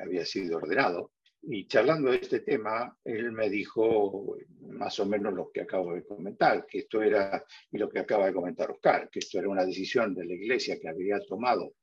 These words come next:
hace muchos siglos, debido exclusivamente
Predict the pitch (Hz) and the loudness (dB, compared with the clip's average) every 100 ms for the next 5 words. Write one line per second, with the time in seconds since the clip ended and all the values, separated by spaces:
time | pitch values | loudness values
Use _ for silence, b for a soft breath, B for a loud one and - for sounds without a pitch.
0 | b _ - 110 180 120 123 123 110 127 | b _ -8 -6 -4 -2 0 0 2 2
1 | 104 104 117 - _ _ 120 131 127 180 | 2 -2 -4 -8 _ _ 0 6 6 6
2 | 208 139 127 160 185 - _ _ - 123 | 4 6 6 6 0 -12 _ _ -4 -2
3 | - - 120 123 202 180 135 151 131 104 | -4 -2 0 0 4 6 6 2 -2 -2
4 | 107 101 131 | -4 -4 -6